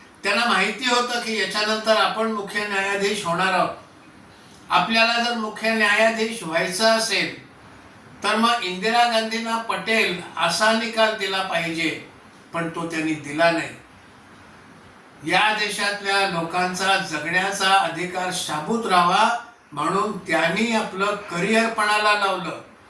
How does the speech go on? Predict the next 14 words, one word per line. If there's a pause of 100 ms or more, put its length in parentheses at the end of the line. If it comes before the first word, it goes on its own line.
(920)
आणि
त्याचं
नुकसान
त्यांना
भोगावं
लागलं. (800)
हे
एक
जस्टिस
एच
आर (140)
खन्ना. (1900)
दुसरे
आहेत